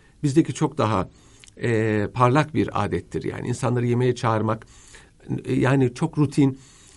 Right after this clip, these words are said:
çok sevilen, e, adeta bir mutlak kaide kabul edilen şeylerdir yemeğe davet etmek. Biz yemek davetini severiz.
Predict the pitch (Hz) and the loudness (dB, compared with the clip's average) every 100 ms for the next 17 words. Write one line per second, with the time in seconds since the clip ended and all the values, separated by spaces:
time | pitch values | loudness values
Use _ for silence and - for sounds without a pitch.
0 | - - 165 - - 131 127 127 127 127 | -14 -2 -2 -2 -6 -2 2 4 4 2
1 | 120 - - - - - - 143 151 156 | -2 -16 -20 -8 -4 -2 2 4 4 2
2 | 143 - - 147 151 - 151 151 - 202 | 0 0 -2 2 2 2 -2 -2 2 0
3 | 202 - - 143 139 139 165 - 139 123 | 0 -16 -2 2 4 4 2 2 0 2
4 | 110 110 107 110 120 107 95 98 120 120 | 2 0 -2 0 0 0 -2 -2 2 2
5 | 110 98 95 104 - - 170 156 139 156 | 2 0 -2 -2 -8 -8 -4 0 4 2
6 | 147 123 127 120 151 - 135 120 117 | 2 0 0 0 -4 0 2 2 0